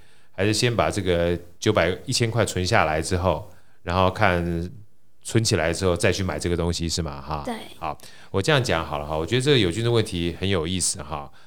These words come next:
Speaker 1: 我们这样讲，就是如果说今天我们赚到钱的时候，本来就有想买的东西，其实去买没有关系的啊，因为你本来就有足够能力去买嘛，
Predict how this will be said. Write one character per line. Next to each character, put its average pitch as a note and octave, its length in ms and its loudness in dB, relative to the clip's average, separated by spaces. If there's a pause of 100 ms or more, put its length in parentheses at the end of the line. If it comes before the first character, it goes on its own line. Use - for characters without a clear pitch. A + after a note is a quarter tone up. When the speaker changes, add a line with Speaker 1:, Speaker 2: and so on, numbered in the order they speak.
(180)
Speaker 1:
我 G2 120 -6
们 A2 80 -4
这 C#3 80 2
样 A#2 100 4
讲， D#2+ 200 -2
就 F#2 100 -4
是 F#2+ 160 -2
如 D3 140 2
果 A2 200 4
说 A#2+ 320 6
今 B2 220 -2
天 A#2+ 220 0
我 F2+ 60 0
们 F2 140 -2
赚 A#2 120 2
到 G#2+ 140 2
钱 F#2 200 -2
的 F2+ 60 -2
时 F#2+ 120 -2
候， F#2 60 2
本 F2+ 200 -2
来 F2 160 0
就 D3+ 120 2
有 A2 60 4
想 F#2+ 200 0
买 F2+ 80 0
的 E2 80 -2
东 G2 160 -2
西， G2+ 60 -8
其 F3 200 -4
实 - 60 -6
去 G#3 80 -2
买 G#2 160 2
没 B2 80 0
有 B2 80 2
关 A2+ 200 2
系 B2 180 0
的 - 320 2 (500)
啊， D#2 440 -4
因 B2 80 -2
为 D3 80 2
你 D3 60 2
本 C#3 160 -8
来 F2+ 120 2
就 C3 140 2
有 - 60 2
足 G2 160 -4
够 A2+ 160 4
能 F#2 140 0
力 G2+ 100 0
去 G#2+ 160 -2
买 D#2 300 -4
嘛， D2+ 240 -8